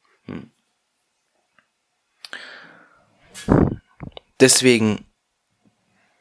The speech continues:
hab ich auch das, hab ich auch die Lotusblume erwähnt. Deswegen hab ich auch die Lotusblume erwähnt. Wir kommen und gehen. <laughs> Das ist der Lauf der Dinge. Und auf dem Weg bis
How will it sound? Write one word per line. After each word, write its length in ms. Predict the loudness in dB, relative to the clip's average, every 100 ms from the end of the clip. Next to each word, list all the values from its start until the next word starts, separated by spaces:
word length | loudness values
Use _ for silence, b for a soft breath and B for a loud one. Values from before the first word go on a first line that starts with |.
| -8
hab 160 | -4 0
ich 160 | 2
auch 160 | 2 0
das, 280 | 0 0 2
hab 140 | 2
ich 140 | 2
auch 100 | 2
die 100 | 0
Lotusblume 720 | 2 2 2 -4 -6 -8 -8 -10
erwähnt. 600 | -10 -12 -14 -16 -20 -20 _ _ _ _ _ b b -8
Deswegen 260 | -2 0
hab 100 | 0
ich 100 | -2
auch 100 | -4
die 100 | -4
Lotusblume 640 | -4 -4 -6 -8 -10 -10 -10
erwähnt. 480 | -12 -12 -14 -18 -20 b b b b b b b b b b b _ -14
Wir 100 | -2
kommen 320 | 2 4 2
und 180 | 0 0
gehen. 520 | 2 2 0 -2 -8
<laughs> 60 | b b b _ _ _ _ _
Das 160 | -4 -2
ist 240 | -4 2
der 120 | 4
Lauf 180 | 4 2
der 100 | -2
Dinge. 400 | 0 0 0 -2 B B B B
Und 100 | 0
auf 200 | 0 2
dem 320 | -2 -2 0
Weg 380 | 4 4 2 -4
bis 260 | -2 -2